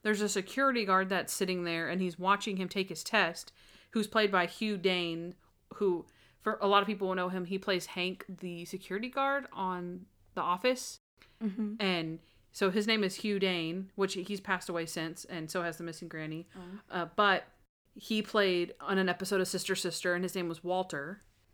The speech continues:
Speaker 1: And then, uh, the last person I have from Sister Sister is our girl Keiko Agena. <gasps> She was in an episode.
Speaker 2: No, she was
Speaker 1: Yeah,
Speaker 2: not.
Speaker 1: she was, like, one of the friends or something.
Speaker 2: No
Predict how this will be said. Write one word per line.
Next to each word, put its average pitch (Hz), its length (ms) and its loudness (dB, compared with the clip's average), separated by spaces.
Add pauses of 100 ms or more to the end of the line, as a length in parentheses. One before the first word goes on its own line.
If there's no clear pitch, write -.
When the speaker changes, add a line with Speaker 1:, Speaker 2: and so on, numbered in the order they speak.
Speaker 1:
And 196 180 2
then, 180 560 2 (120)
uh, 175 200 0
the 190 140 6
last 196 380 8
person 226 380 4
I 185 100 4
have 180 240 2
from 180 140 -4
Sister 175 320 -6
Sister 180 520 -2 (520)
is 185 480 4 (480)
our 226 160 2
girl 233 180 6
Keiko 233 420 2
Agena. 185 460 4 (680)
<gasps> - 180 -6 (180)
She - 200 10
was 294 180 10
in 330 120 10
an 294 100 6
episode. 311 500 6
Speaker 2:
No, 349 160 8
she - 160 4
was 285 220 6
Speaker 1:
Yeah, 247 220 10
Speaker 2:
not. 247 80 8
Speaker 1:
she 233 100 6
was, 302 100 2
like, 285 160 8
one 285 100 6
of 294 60 6
the 285 80 6
friends 285 300 6
or 254 60 4
something. 190 600 0
Speaker 2:
No 320 240 -2